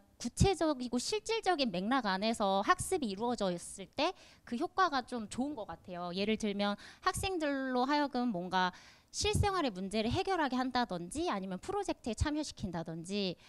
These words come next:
그래서 이제 저는 이 별과 관련된 주제랑 관련지어서 어떤 맥락을 학생들에게 좀 제공할 수 있을까를 고민하게 되다가 이런 프로젝트를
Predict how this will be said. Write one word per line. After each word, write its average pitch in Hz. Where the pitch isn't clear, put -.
그래서 240
이제 208
저는 208
이 202
별과 247
관련된 226
주제랑 262
관련지어서 202
어떤 370
맥락을 254
학생들에게 240
좀 185
제공할 240
수 -
있을까를 -
고민하게 269
되다가 185
이런 233
프로젝트를 311